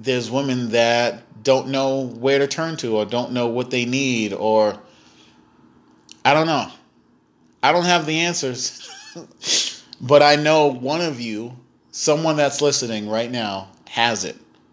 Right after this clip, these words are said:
They have an idea that they've let sit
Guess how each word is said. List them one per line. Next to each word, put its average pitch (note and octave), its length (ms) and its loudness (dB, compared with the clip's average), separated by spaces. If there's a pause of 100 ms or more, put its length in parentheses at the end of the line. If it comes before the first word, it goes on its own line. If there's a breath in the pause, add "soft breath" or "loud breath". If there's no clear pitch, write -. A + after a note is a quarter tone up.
(220)
They G#2+ 80 -8
have A#2+ 260 2
an C3 80 -2
idea C3 440 0
that A#2+ 120 -2
they've A#2 320 -2 (1160 loud breath)
let A#2+ 320 0
sit C#3 440 0